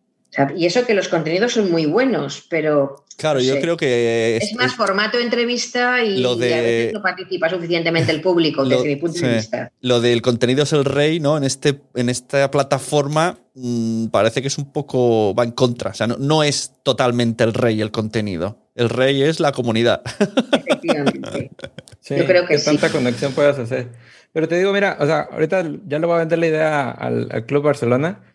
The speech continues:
Speaker 3: O sea,
Speaker 2: <laughs>
Speaker 3: ellos podrían hacer como una especie
Speaker 2: Llámales.
Speaker 3: de, del Gran Hermano y todo esto, de tener una producción que tengan cámaras, así siguen sus instalaciones, donde pudieras ver, estar en contacto,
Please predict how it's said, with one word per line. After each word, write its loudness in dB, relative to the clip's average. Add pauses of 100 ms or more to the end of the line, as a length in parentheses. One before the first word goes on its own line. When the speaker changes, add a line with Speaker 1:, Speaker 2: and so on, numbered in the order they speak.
(120)
Speaker 3:
O -12
sea, 0
Speaker 2:
<laughs> 2
Speaker 3:
ellos 0
podrían 2
hacer 0
como -2
una 2
especie 2
Speaker 2:
Llámales. 2
Speaker 3:
de, -4
del -2
Gran 0
Hermano 0
y -2
todo 2
esto, 0
de 0
tener -2
una -2
producción -2
que -6
tengan -2
cámaras, 0
así -6
siguen -2
sus -6
instalaciones, 0
donde -2
pudieras 0
ver, 0
estar -2
en -2
contacto, -2